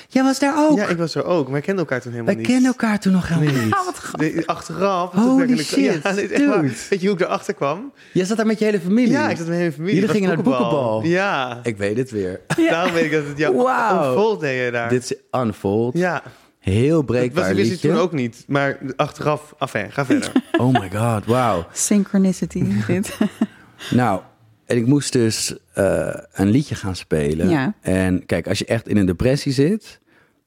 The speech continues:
Speaker 1: en je moet voor mensen iets gaan doen... terwijl je je echt op je kwetsbaarst ooit voelt... dan, ja, dat lijkt echt bijna onmogelijk.
Speaker 3: Ja, het is net alsof
Speaker 1: Dat
Speaker 3: je
Speaker 1: is
Speaker 3: zonder huid
Speaker 1: ver-,
Speaker 3: daar zit.
Speaker 1: verschrikkelijk
Speaker 3: Ja.
Speaker 1: is dat. En ik stond daar en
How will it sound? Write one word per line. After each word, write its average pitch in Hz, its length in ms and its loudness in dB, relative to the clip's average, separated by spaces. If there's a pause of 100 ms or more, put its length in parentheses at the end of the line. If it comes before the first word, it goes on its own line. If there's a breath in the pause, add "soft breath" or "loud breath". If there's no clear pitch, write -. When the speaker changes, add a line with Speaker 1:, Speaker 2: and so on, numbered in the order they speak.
(280)
Speaker 1:
en 92 420 2
je 90 100 4
moet 90 300 2
voor 117 360 0
mensen 110 500 0
iets 95 120 -2
gaan 85 300 -2
doen... 101 280 2
terwijl 92 280 2
je 87 120 4
je 82 100 0
echt - 340 -6
op - 140 -10
je 98 160 -4
kwetsbaarst 92 640 0
ooit 85 220 2
voelt... 85 200 0
dan, 82 180 0 (640 loud breath)
ja, - 320 -8
dat - 240 -4
lijkt 80 320 2
echt - 360 -4
bijna 90 380 2
onmogelijk. 71 600 -4
Speaker 3:
Ja, - 60 0
het - 100 -8
is - 80 -10
net 170 100 2
alsof 160 160 -2
Speaker 1:
Dat 170 80 -4
Speaker 3:
je 185 60 2
Speaker 1:
is 175 80 0
Speaker 3:
zonder 196 360 2
huid 185 340 2
Speaker 1:
ver-, - 100 2
Speaker 3:
daar 170 320 2
zit. - 420 -6 (120)
Speaker 1:
verschrikkelijk 98 880 -2
Speaker 3:
Ja. - 100 2
Speaker 1:
is - 120 -4
dat. - 420 -8 (140)
En 101 240 2
ik 98 120 -2
stond 156 460 2
daar 90 500 -2 (340)
en 101 500 2